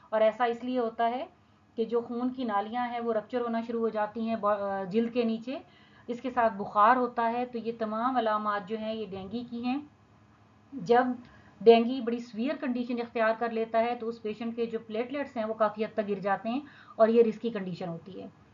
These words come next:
ट्रीटमेंट क्या है कि स्पेसिफिक मेडिसिन कोई नहीं है इसके लिए, सिर्फ ये है कि जैसे बुखार है तो हम आमतौर पे क्या करते हैं, हम पैरासिटामोल ले लेते हैं, ibuprofen ले लेते हैं। अ, तो इससे मना किया गया है कि डेंगू पेशेंट को ये मेडिसिन यूज़ नहीं करनी चाहिए।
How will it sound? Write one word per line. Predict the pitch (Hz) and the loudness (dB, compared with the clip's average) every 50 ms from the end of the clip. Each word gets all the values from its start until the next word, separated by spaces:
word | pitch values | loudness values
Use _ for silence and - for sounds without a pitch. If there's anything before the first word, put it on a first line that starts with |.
| - - - | -20 -10 -2
ट्रीटमेंट | 226 254 262 254 277 302 302 285 294 | 0 0 2 2 2 0 0 0 -2
क्या | 294 277 277 | 0 0 2
है | 277 285 277 | 2 0 -2
कि | 269 - 247 | -4 -4 -6
स्पेसिफिक | 240 - - 240 247 - 277 - - | -4 -2 -2 -2 -2 -2 -6 -6 -2
मेडिसिन | 247 247 226 220 - 240 226 | 0 0 0 0 -2 -4 -4
कोई | 220 - 196 220 254 | -2 -2 -2 0 0
नहीं | 269 269 269 269 | 2 2 2 0
है | 262 | 0
इसके | 262 254 - - 254 | -2 -4 -4 -2 -2
लिए, | 254 247 254 254 262 254 - - - - - _ - - | 0 0 0 0 -2 -4 -6 -12 -20 -20 -20 _ -10 -6
सिर्फ | 285 294 247 | -4 -2 -2
ये | 269 247 247 254 | 2 4 6 6
है | 247 | 6
कि | 247 254 226 | 6 4 2
जैसे | 233 233 240 254 | 0 2 2 0
बुखार | 220 208 220 - 214 208 214 233 247 247 | 0 -2 -2 2 4 6 8 8 8 6
है | 240 240 240 | 4 2 0
तो | 233 240 226 | 0 2 2
हम | 220 220 | 2 2
आमतौर | 220 220 226 233 226 | 0 0 0 -2 -2
पे | 226 240 233 | 0 -2 -2
क्या | - 226 208 220 | 0 2 0 2
करते | 220 233 226 226 - 233 | 0 -2 -4 -2 -2 -2
हैं, | 226 226 233 233 - - - - - - - | -2 -2 -2 -4 -8 -12 -20 -20 -20 -4 0
हम | 220 226 226 | 2 2 4
पैरासिटामोल | 226 233 226 226 226 - 247 240 233 233 233 233 | 6 6 6 6 6 4 4 4 4 4 2 2
ले | 226 220 | 2 2
लेते | 220 220 226 - 226 226 | 2 0 0 -2 -4 -4
हैं, | 226 226 220 220 214 208 208 208 | -2 0 0 0 0 0 0 0
ibuprofen | 226 240 - 226 233 233 247 233 | 0 -2 -2 -2 -2 0 0 0
ले | 226 226 214 | 2 0 0
लेते | 208 208 208 - - 226 | 0 -4 -6 -6 -6 -6
हैं। | 226 226 240 277 - - - - - - - - - | -4 -4 -4 -6 -6 -10 -18 -20 -20 -20 -16 -2 4
अ, | 208 214 220 214 214 214 220 220 220 220 - - | 6 8 8 10 10 8 8 6 4 2 0 2
तो | 233 226 214 214 214 226 233 233 - - _ _ _ - | 2 4 4 4 2 0 0 -2 -8 -20 _ _ _ -10
इससे | 262 240 - - 339 349 | -8 -8 -2 0 2 4
मना | 302 285 254 254 247 | 4 6 6 6 6
किया | 240 233 233 220 214 208 | 6 4 2 4 4 4
गया | 208 208 226 226 | 4 6 6 6
है | 226 240 240 247 | 6 6 2 0
कि | 240 226 196 | -2 -2 -2
डेंगू | 196 208 214 226 226 269 269 254 | 0 0 0 0 0 0 0 0
पेशेंट | 226 214 - - 220 214 220 | -2 -2 -2 -4 -4 -4 0
को | - 233 233 | 2 2 2
ये | 226 220 220 214 | 2 2 -2 -2
मेडिसिन | 208 202 202 208 - - 240 240 220 | -2 -4 -6 -8 -8 -8 -6 -6 -6
यूज़ | 208 202 202 202 208 220 202 214 | -6 -6 -6 -6 -6 -6 -6 -6
नहीं | 208 196 196 208 220 247 247 | -6 -4 -4 -2 -2 0 0
करनी | 254 233 220 220 220 226 | 0 0 0 0 -2 -2
चाहिए। | 226 233 226 220 226 226 240 254 302 - | 0 0 0 0 0 0 -2 -2 -4 -6